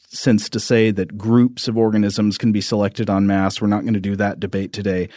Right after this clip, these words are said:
Uh, one of the arguments that made Richard Dawkins famous was when, you know, in the seventies when he was advocating the idea that it's each individual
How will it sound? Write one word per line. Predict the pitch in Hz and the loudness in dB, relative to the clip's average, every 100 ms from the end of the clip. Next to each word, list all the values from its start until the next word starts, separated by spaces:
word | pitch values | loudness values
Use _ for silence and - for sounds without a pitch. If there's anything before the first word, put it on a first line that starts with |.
| - - - | -20 -16 -2
Uh, | 117 | 0
one | 110 147 | 4 4
of | 208 | 4
the | 170 | 2
arguments | 139 131 120 110 - | 2 2 2 0 0
that | |
made | 113 113 107 | 2 2 2
Richard | 110 - 98 | 0 0 0
Dawkins | 113 170 196 131 | 0 0 2 0
famous | - 98 90 87 - | 0 -2 0 -2 0
was | 117 104 | 0 2
when, | 107 104 113 | 0 0 -2
you | 110 113 | 0 2
know, | 104 | 2
in | 101 | 0
the | 98 | 0
seventies | 156 160 156 110 - | 2 4 4 2 0
when | 98 | 0
he | 123 | 2
was | 117 | 2
advocating | 107 104 - 107 98 | 0 0 -2 -2 0
the | 101 | 0
idea | 95 101 101 | 0 0 0
that | 101 104 | 0 -2
it's | 101 - - | -4 -8 0
each | 214 - | 0 2
individual | 160 131 117 123 117 107 95 85 | 2 2 2 0 2 0 2 -2